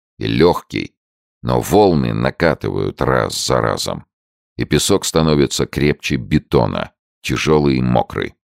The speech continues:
"Я понимаю, сам воевал. Толковая подготовка к войне — это почти победа", задумчиво кивнул Ворошилов.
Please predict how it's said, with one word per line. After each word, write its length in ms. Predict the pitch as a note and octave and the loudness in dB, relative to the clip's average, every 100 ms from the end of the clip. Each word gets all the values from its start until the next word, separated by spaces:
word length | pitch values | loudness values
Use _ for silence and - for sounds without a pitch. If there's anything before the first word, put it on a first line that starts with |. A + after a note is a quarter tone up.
| _ _ _ _ _ _ _ - | _ _ _ _ _ _ _ -2
"Я 160 | D#2+ | 0
понимаю, 560 | A#2 B2+ C#3 C3+ D#2+ B1 | 2 2 4 2 2 0
сам 380 | - G#2 G2+ C2 | 0 2 2 2
воевал. 540 | B1+ A#1+ A1+ G1+ - _ _ _ _ _ _ _ _ | 0 2 2 0 -4 _ _ _ _ _ _ _ _
Толковая 600 | E2 F2+ A#2 B2 G2+ F2+ | 2 2 4 4 6 4
подготовка 680 | D2+ D2 E2+ D#2+ F#2+ - D#2+ | 2 0 0 4 2 2 -4
к 100 | - | -2
войне — 440 | C2+ D2 D#2+ G2 F#2+ | 0 2 2 2 0
это 160 | E2 | 0
почти 400 | C#2 C2+ - E2 | -2 -2 -2 -4
победа", 680 | D#2+ C#2+ B1+ F2 E2+ A1+ - _ _ _ | -2 -2 2 2 2 0 -2 _ _ _
задумчиво 680 | C2+ D2+ G#2+ C2 A#1 A1+ G#1+ | -2 -2 0 -2 -2 -6 -6
кивнул 480 | - A#1+ A#1 A1 G1+ | -4 -6 -2 -2 -2
Ворошилов. 720 | A#1+ A1 G#1 - G1+ G1+ - | -2 -2 -4 -4 -6 -6 -16